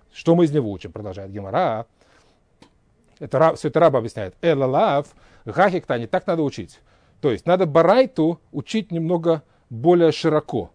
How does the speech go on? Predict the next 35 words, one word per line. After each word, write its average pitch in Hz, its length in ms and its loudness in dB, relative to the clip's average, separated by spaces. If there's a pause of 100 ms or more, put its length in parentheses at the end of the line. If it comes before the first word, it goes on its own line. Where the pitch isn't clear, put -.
Барайта 165 420 2
имеет 170 220 -2
в - 40 -14
виду 165 320 -4 (200)
некий, 175 400 -6 (120)
некий 175 520 -4
более, 180 560 2
э, 139 240 -4
широкий 180 440 4
спектр - 360 0
законов. 165 440 4
И 165 40 -4
сейчас 185 180 0
Гемара 185 220 0
приводит, 185 260 0
как 160 120 -6
надо 170 140 -4
понимать 156 320 -4
эту 151 120 -4
барайту. 120 340 -2 (640)
Талмуд 156 540 0
ломар 151 340 0
Тора 220 240 2
нас 202 200 -2
учит 151 300 -6
"веколь 151 500 -2
арель". 123 440 -2 (800)
Вся 226 360 4
урла. 156 340 4
То 110 140 -8
есть, 107 120 -8
когда 135 220 2
есть 175 140 4
полностью 202 560 4
урла, 208 440 6